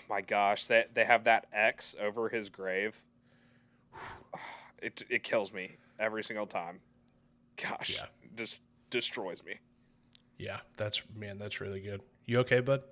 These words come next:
Speaker 1: <laughs> I'm drinking, don't worry.
Speaker 2: <laughs> Oh, well, thank goodness. Okay, um, that's a really good one. My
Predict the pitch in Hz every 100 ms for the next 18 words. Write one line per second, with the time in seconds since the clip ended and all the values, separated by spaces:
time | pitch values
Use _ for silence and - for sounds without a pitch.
0 | _ _ - - - - - _ _ _
1 | - 117 110 101 98 101 104 98 104 -
2 | - - - - - - - - - -
3 | - 107 98 - - 104 - _ - -
4 | - - - - 104 - 104 - - _
5 | - - - - - - - 170 180 160
6 | - - - - 151 151 151 147 127 -
7 | 123 - 110 113 110 120 117 117 113 -
8 | - - - 127 131 143 151 156 156 156
9 | 156